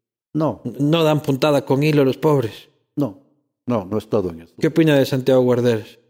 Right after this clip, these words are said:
Speaker 1: ¿Cómo?
Speaker 2: ¿Qué opina de Santiago Guarderas?
Speaker 1: Santiago Guarderas es el vicealcalde nombrado a pedido del alcalde Yunda,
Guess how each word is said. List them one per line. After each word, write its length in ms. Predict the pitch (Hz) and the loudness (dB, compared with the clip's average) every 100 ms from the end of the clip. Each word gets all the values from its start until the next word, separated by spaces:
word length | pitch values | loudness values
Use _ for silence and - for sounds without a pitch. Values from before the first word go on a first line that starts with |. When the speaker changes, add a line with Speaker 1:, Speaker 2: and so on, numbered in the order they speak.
| _ | _
Speaker 1:
¿Cómo? 480 | 139 196 - _ _ | -2 -2 -6 _ _
Speaker 2:
¿Qué 60 | - | -4
opina 300 | 147 160 147 | 0 2 2
de 80 | 131 | 0
Santiago 420 | 139 131 139 131 | -2 -2 0 2
Guarderas? 580 | 131 127 127 123 - _ _ _ _ _ _ _ _ _ _ _ _ _ _ - | 2 0 0 -2 -6 _ _ _ _ _ _ _ _ _ _ _ _ _ _ -8
Speaker 1:
Santiago 360 | 190 226 254 | -4 0 2
Guarderas 520 | 226 190 190 220 202 185 | 4 4 4 2 2 2
es 160 | 196 | 2
el 100 | 196 | 0
vicealcalde 1120 | 156 151 139 127 175 190 190 180 147 - _ _ _ _ _ _ _ _ - | 0 0 -2 0 0 0 2 0 0 -10 _ _ _ _ _ _ _ _ -2
nombrado 440 | 139 139 180 185 | 0 2 2 2
a 120 | 156 | 0
pedido 380 | 143 135 175 170 | 0 0 2 4
del 140 | 139 123 | 4 2
alcalde 440 | 110 147 156 139 | 2 0 4 4
Yunda, 500 | 139 139 120 123 | 6 6 4 0